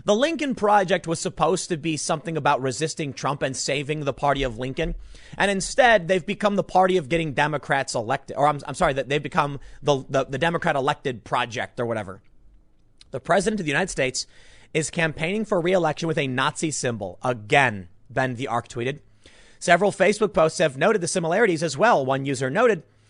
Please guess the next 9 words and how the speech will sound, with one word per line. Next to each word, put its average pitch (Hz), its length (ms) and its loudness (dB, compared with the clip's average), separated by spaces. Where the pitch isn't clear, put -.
"Trump 247 280 4
is 254 160 -2
now 226 160 0
selling 226 380 0
straight 165 320 0
up 180 140 -2
Nazi 135 340 -4
propaganda 123 600 -4
t-shirts." 131 640 -6